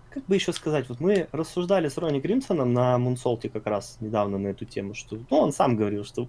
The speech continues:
кейфеб — это штука достаточно условная, нельзя быть все время в этом. И мы вс-, я вспомнил один такой пример, когда на стриме двадцатичетырехчасовом Н С W просто за донат там в полтора рубля, по-моему,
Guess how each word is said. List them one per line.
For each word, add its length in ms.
кейфеб — 520
это 180
штука 340
достаточно 540
условная, 480
нельзя 300
быть 160
все 120
время 280
в 80
этом. 320
И 60
мы 120
вс-, 260
я 260
вспомнил 440
один 220
такой 200
пример, 320
когда 560
на 320
стриме 440
двадцатичетырехчасовом 1200
Н 120
С 80
W 640
просто 460
за 340
донат 420
там 140
в 140
полтора 400
рубля, 300
по-моему, 540